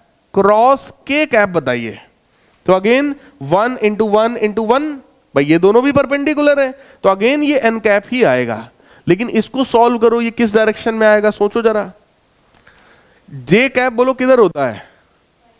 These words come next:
वाई में, और के कैप किधर हम लोगों ने माना, बाहर की तरफ। अब ऐसा system है, ये J है, ये के है, बताओ अब किधर आएगा?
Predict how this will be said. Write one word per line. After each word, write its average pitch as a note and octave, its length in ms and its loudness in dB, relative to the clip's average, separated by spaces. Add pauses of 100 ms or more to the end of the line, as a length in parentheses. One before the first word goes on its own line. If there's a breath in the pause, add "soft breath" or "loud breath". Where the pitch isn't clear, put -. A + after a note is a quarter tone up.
(600)
वाई F#3 280 0
में, C#4+ 260 0 (440 soft breath)
और B3+ 340 4 (260)
के C4 180 2
कैप B3 280 0
किधर A#3+ 260 2
हम G#3+ 240 -4
लोगों A3 140 2
ने A3+ 80 0
माना, G#3+ 240 0 (920)
बाहर F#3 200 0
की A3 100 -6
तरफ। G#3+ 300 0 (280 loud breath)
अब G#3+ 200 -4
ऐसा A#3 300 2
system F3 400 -2
है, B2 60 -4
ये D#3 160 0
J G3+ 260 2
है, B3 80 0
ये B3 180 -4
के E3+ 240 0
है, A#2+ 240 -10 (560 soft breath)
बताओ F#3+ 260 0
अब F#3+ 200 -2
किधर G3 260 0
आएगा? F#3+ 340 2